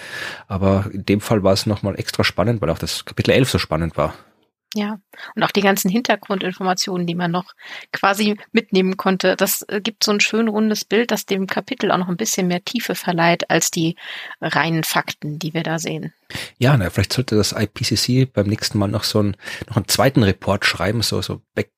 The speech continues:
Speaker 1: Backstage, so mit allen Anekdoten und lustigen Sachen, was so passiert ist und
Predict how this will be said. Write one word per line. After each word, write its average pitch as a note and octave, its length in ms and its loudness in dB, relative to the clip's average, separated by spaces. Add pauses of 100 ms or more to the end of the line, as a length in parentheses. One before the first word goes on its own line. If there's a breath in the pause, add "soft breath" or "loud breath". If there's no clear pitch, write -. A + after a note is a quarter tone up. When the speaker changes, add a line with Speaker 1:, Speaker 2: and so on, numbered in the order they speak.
(120)
Speaker 1:
Backstage, - 560 0
so F#2 100 -4
mit D#2+ 120 -6
allen G2+ 180 0
Anekdoten G#2+ 600 2
und A2 160 -4
lustigen A#2+ 280 -2
Sachen, A#2+ 340 0
was A#2 120 -2
so - 80 -2
passiert C3 380 0
ist B2+ 280 0
und G#2 180 2